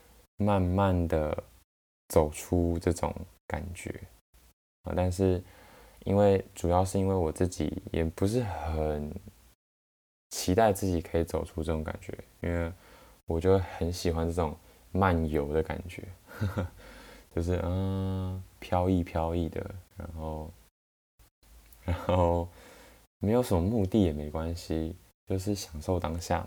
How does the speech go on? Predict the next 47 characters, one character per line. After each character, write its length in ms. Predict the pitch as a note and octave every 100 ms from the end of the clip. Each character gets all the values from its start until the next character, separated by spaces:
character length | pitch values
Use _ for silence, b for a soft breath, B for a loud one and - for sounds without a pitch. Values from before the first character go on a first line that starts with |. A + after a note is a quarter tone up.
| -
嘛， 60 | -
就 180 | - F2
是 220 | E2+ E2 E2
一 80 | -
种 140 | - - - - -
chill 340 | - - G2 E2+
的 80 | D2+
感 140 | - F2+
觉， 160 | - - -
所 300 | - - E2
以， 280 | D#2+ D#2+ D#2+ - _ _ B B B _ B B B B B _ _ _
对， 260 | - F2 - - _ _ _
就 180 | - G2+
是 200 | F#2+ G2
一 180 | - G2
直 220 | F2 D#2+ -
介 200 | - F#2
在 180 | F2 E2+
一 40 |
个 220 | E2 D#2+
很 140 | D#2+ D#2+
矛 300 | D#2+ D2+ D#2
盾 120 | F2+
的 80 | D#2+
地 260 | - E2 F#2
方。 200 | - - - -
但 120 | - A2+
是 60 |
我 100 | G#2
觉 160 | E2+ E2+
得 300 | E2+ E2+ - - - _ _ -
就 120 | G2+
是 100 | G2
要 100 | G2
这 120 | G2
样 120 | F2
啦， 200 | D#2+ - F#2
就 100 | F2
是 320 | E2+ E2+ E2 F2+ B B B B B _
要 320 | - F2 F2 E2+ - _
一 120 | -
直 140 | F#2 F2
不 140 | -
断 200 | F2 G2
的 120 | E2
转 200 | D#2+ - -
换 260 | D#2+ E2